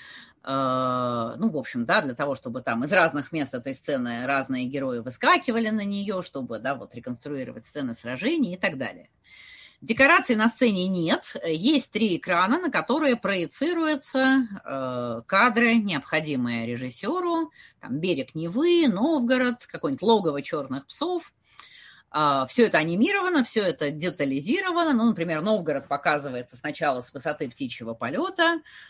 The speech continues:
потом изображение приближается, и, э, дальше показывается центральная городская площадь. А, там в пристанище злодеев, э, анимированные вороны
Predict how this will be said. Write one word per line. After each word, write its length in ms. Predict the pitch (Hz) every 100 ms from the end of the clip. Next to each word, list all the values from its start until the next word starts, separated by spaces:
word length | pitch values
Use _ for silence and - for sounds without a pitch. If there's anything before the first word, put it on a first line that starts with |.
| -
потом 320 | 160 208 160
изображение 680 | 165 151 170 170 143 127 120
приближается, 1040 | 131 123 127 131 254 359 339 - 320 302
и, 380 | 302 - 214 262 254 _ _ _ _
э, 280 | 127 127 120 107
дальше 300 | 156 226 -
показывается 960 | 131 175 180 175 156 - 170 151 147 -
центральная 460 | 147 139 160 170
городская 460 | 131 123 120 147 147
площадь. 580 | 143 123 - - - - _ _ _ - - - _ -
А, 800 | 127 127 123 123 120 120 117 110 -
там 160 | 113
в 60 | 117
пристанище 680 | 190 180 208 180 156 - 151
злодеев, 880 | 147 151 156 262 294 277 269 -
э, 480 | 160 117 135 143 135 -
анимированные 1120 | 175 202 220 233 180 160 147 143 139 131 139
вороны 800 | 139 247 269 262 254 247 247